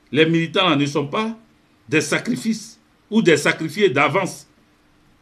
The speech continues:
Pour qu'on commence à préparer, on dit bon, allons-y seulement, ils n'ont qu'à nous tuer et puis on s'en, on est là, on est là, on fait rien, on est là. Il faut qu'on s'asseye pour parler, lever les vrais sujets.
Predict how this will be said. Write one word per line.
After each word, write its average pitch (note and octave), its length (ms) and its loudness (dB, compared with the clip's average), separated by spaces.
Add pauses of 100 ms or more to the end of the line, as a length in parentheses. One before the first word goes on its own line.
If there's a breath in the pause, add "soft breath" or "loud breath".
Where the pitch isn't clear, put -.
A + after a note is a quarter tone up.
Pour C#3+ 100 -6
qu'on F3+ 300 2
commence E3+ 320 -2
à C#3 360 2 (200 loud breath)
préparer, E3 720 4 (120)
on C3 120 -2
dit C#3 100 -2
bon, F3 460 -2 (420 soft breath)
allons-y F3+ 380 0
seulement, D3+ 320 0
ils D#3 80 0
n'ont C#3 60 2
qu'à D#3+ 180 0
nous F#3 100 -2
tuer D#3 240 0
et C#3+ 60 0
puis E3+ 260 -2
on C#3 140 -2
s'en, C3+ 300 -4
on C3 120 -4
est C3 100 0
là, D#3+ 300 -4 (340)
on C3 180 -4
est C3 100 -2
là, C#3+ 200 0
on A#2 140 -4
fait A2+ 160 -2
rien, C#3 380 0
on A2 120 -8
est A2+ 80 -2
là. B2+ 220 -6 (1080)
Il C3 60 -12
faut G3 100 -4
qu'on F#3+ 140 0
s'asseye E3 360 -4
pour A2+ 160 -10
parler, B2 360 -4 (800)
lever C3+ 420 2
les A#2+ 120 0
vrais C3+ 220 -4
sujets. A2 380 -6